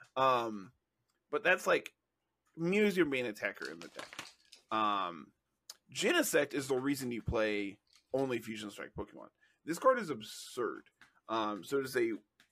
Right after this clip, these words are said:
uh, Genesect V, so if your opponent knocks it out, they take two prizes. Um, it has an ability that you can use once per turn, uh, to draw cards equal to the number of, uh, Fusion Strike Pokemon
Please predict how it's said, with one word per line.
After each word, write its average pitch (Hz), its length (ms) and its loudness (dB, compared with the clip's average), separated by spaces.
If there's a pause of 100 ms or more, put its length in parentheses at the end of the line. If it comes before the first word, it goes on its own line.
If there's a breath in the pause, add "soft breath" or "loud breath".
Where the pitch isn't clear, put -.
(580)
uh, 139 140 6
Genesect 220 480 0
V, 127 280 -6
so 123 420 4
if 135 100 -4
your 139 100 2
opponent 165 280 0
knocks 139 200 0
it 131 80 -2
out, 113 160 -2
they 110 80 -4
take 113 240 -8
two 127 140 -12
prizes. 92 540 -8 (420 soft breath)
Um, 104 400 -4 (180)
it 135 80 -4
has 151 220 2
an 131 140 -4
ability 156 760 -4 (240 soft breath)
that 120 140 -4
you 139 100 -8
can 135 140 -10
use 131 200 -8
once 160 220 -4
per 214 160 0
turn, 135 540 -2 (340 soft breath)
uh, 123 160 2
to 127 140 -8
draw 151 220 2
cards 151 420 0
equal 170 220 -4
to 185 100 -10
the 170 80 -6
number 151 420 -4
of, 120 720 -2 (640)
uh, 107 440 -2 (100)
Fusion 180 380 -6
Strike 175 240 0
Pokemon 135 460 -4